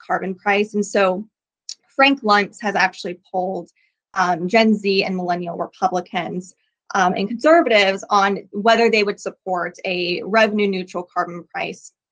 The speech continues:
And the majority of Repu-, of young Republicans said that they would. And another important point is that these, this, uh, a carbon price actually been shown in several studies that it would actually be more effective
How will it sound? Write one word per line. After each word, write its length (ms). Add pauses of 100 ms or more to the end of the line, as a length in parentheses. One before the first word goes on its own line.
(500)
And 200
the 60
majority 560
of 100
Repu-, 400
of 280
young 240
Republicans 640
said 260 (380)
that 160
they 140
would. 380 (760)
And 300 (360)
another 300
important 500
point 300
is 100
that 300 (320)
these, 220 (100)
this, 400
uh, 160
a 80
carbon 440
price 400
actually 280
been 80
shown 440 (160)
in 200
several 400
studies 420
that 120
it 40
would 80
actually 280
be 100
more 240
effective 520